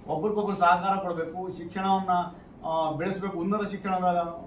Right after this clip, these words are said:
ಬೆಳವಣಿಗೆ ಆಗಬೇಕು ಅಂತ ಆಶಿಸ-, ಆಶಿಸ್ತಾ ಇದ್ರು. ಆದ್ರೆ ನಾವು ಇವತ್ತು ಆ ಪ್ರಥಮ ಹೆಜ್ಜೆಯನ್ನು ನಾವು ಎರಡು ವಿಶ್ವವಿದ್ಯಾಲಯಗಳು ಮಾಡ್ತಾ ಇದ್ದೀವಿ. ಅದಕ್ಕೆ ತಮ್ಮೆಲ್ಲರ ಸಹಕಾರ ಅಗತ್ಯ ಇದೆ. ಆ, ಈ ಸಹಕಾರ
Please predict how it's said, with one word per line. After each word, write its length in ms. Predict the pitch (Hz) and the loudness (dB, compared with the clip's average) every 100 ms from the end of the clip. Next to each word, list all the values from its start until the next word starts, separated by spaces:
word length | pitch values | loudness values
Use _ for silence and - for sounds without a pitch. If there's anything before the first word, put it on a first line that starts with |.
| - | -8
ಬೆಳವಣಿಗೆ 340 | 156 190 202 185 | -2 0 2 4
ಆಗಬೇಕು 340 | 175 170 170 | 4 4 -4
ಅಂತ 120 | - | -2
ಆಶಿಸ-, 720 | 180 151 180 202 208 196 190 | 2 2 2 -4 -6 -8 -6
ಆಶಿಸ್ತಾ 680 | 147 170 202 196 - 180 156 | -4 -4 -4 -8 -10 -8 -8
ಇದ್ರು. 440 | 143 131 98 - - - - | -8 -10 -14 -16 -20 -12 2
ಆದ್ರೆ 200 | 196 220 | 4 6
ನಾವು 200 | 202 220 | 4 4
ಇವತ್ತು 400 | 208 247 247 202 | 6 4 4 2
ಆ 200 | 202 180 | 4 4
ಪ್ರಥಮ 300 | 180 180 220 220 | 2 0 2 0
ಹೆಜ್ಜೆಯನ್ನು 380 | 185 190 180 214 | 0 -2 -4 -2
ನಾವು 260 | 196 180 | 0 0
ಎರಡು 320 | 160 160 185 | -2 -2 0
ವಿಶ್ವವಿದ್ಯಾಲಯಗಳು 760 | 220 - 180 156 160 147 - - - - | 0 0 -6 -6 -6 -6 -10 -12 -16 -4
ಮಾಡ್ತಾ 280 | 156 170 165 | 0 2 2
ಇದ್ದೀವಿ. 340 | 151 143 202 - - - | -2 -2 -8 -12 -10 -6
ಅದಕ್ಕೆ 240 | 180 175 | -4 -4
ತಮ್ಮೆಲ್ಲರ 440 | 160 156 180 233 | -4 0 4 6
ಸಹಕಾರ 420 | 233 180 175 170 165 | 6 6 6 4 0
ಅಗತ್ಯ 400 | 151 165 165 160 | 2 0 -2 -4
ಇದೆ. 440 | 160 156 - - - - | -4 -4 -10 -16 -18 -6
ಆ, 360 | 147 156 151 156 190 | 0 4 2 0 -4
ಈ 240 | 202 190 | -4 -2
ಸಹಕಾರ 340 | 180 180 180 | 4 4 6